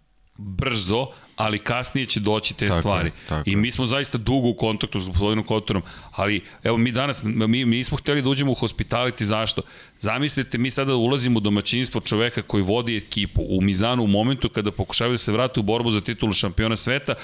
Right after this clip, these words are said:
Speaker 1: da bismo šta dobili besplatan
Speaker 2: Da, pa
Speaker 1: kapućino.
Speaker 2: ne, evo, evo, juče smo isto pričali,
Speaker 1: Nepristojno.
Speaker 2: imali smo primer Andrejevu priču o, o Isakovića, o fotografiji Michaela Masija.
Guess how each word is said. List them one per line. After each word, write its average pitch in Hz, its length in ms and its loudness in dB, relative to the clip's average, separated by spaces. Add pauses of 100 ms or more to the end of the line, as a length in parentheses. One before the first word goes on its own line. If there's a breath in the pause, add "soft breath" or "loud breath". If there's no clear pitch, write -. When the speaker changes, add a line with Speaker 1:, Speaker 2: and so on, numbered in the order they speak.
(220 loud breath)
Speaker 1:
da 110 120 0
bismo 104 240 0
šta 127 160 0
dobili 113 360 0
besplatan 107 360 0
Speaker 2:
Da, 90 80 2
pa 95 100 0
Speaker 1:
kapućino. 113 220 2
Speaker 2:
ne, 117 100 4
evo, 104 240 2
evo, 104 160 4
juče 104 260 2
smo - 160 2
isto 104 200 0
pričali, 98 500 2
Speaker 1:
Nepristojno. 110 500 2
Speaker 2:
imali 98 200 4
smo 95 180 2
primer 95 420 4 (340 loud breath)
Andrejevu 90 480 4
priču 87 380 2
o, 82 40 4
o 82 520 0
Isakovića, 90 680 2
o 87 80 4
fotografiji 85 760 2
Michaela 82 400 2
Masija. 85 540 2